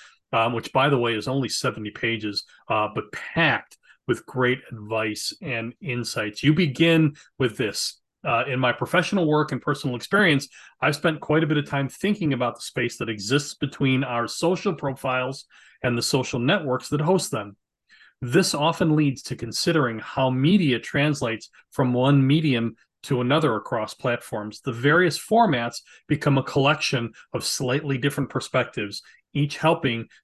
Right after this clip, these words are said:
to better express the actual experience or concepts being documented." Because people learn differently, they engage in different formats, and some of those formats are more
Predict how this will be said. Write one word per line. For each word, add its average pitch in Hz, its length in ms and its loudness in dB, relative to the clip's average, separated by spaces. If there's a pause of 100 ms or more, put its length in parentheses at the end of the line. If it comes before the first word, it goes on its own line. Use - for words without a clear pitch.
to - 80 -6
better 120 380 2
express 143 500 0
the 120 160 -6
actual 123 420 -2
experience 123 760 0 (200)
or 120 100 -4
concepts 156 680 -2 (300)
being 110 240 -4
documented." 107 600 -2
Because 180 500 4 (480)
people 202 460 6
learn 185 640 6
differently, 127 640 -2
they 127 220 0
engage 139 520 0
in 143 100 2
different 143 300 -2
formats, 143 760 0
and 139 340 -2 (520)
some 190 340 2
of 220 80 4
those 185 200 4
formats 156 720 0 (460)
are 139 480 2 (200)
more 165 840 4